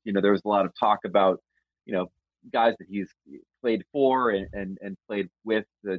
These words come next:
Doug Weight, for example, former coach of the New York Islanders, is a name that was thrown around a lot. So I think there was a, a notion that he was gonna try to put his own stamp on the coaching position. But then, like you said, the other real surprise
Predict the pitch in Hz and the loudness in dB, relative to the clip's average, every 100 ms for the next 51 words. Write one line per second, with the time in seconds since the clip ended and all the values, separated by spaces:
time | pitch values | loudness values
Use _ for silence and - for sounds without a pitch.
0 | 87 104 92 98 101 _ 104 90 98 95 | -6 -6 0 0 0 _ -6 -4 -4 -6
1 | - 95 - 95 92 - 95 - 90 92 | -6 -8 -6 -8 -8 -8 -8 -8 -8 -4
2 | 90 90 95 95 92 - _ 90 90 87 | -4 0 0 0 -4 -12 _ -10 -10 -12
3 | - - 90 92 92 90 92 92 - _ | -16 -10 -6 -2 0 4 4 2 -2 _
4 | _ _ _ _ - 175 175 240 247 202 | _ _ _ _ -2 2 4 2 2 0
5 | 143 123 - 127 113 143 156 120 98 98 | 0 -6 -4 -2 0 0 -2 -4 -4 -6
6 | 107 107 104 107 98 - 104 95 104 101 | -8 -10 -10 -10 -8 -2 -2 -2 -8 -8
7 | 101 92 - - 208 190 180 - - 151 | -8 -12 -10 -6 -4 -4 -6 -8 -6 -6
8 | 147 95 - 85 90 - 90 87 _ _ | -4 -8 -8 -8 -6 -2 -4 -6 _ _
9 | _ _ _ _ _ - 127 214 220 180 | _ _ _ _ _ -4 0 2 2 0
10 | 127 - 185 131 101 117 202 110 92 104 | -2 -4 -2 -2 -2 -2 0 -2 -6 -8
11 | 104 - 113 110 104 98 | -8 -8 -10 -2 0 0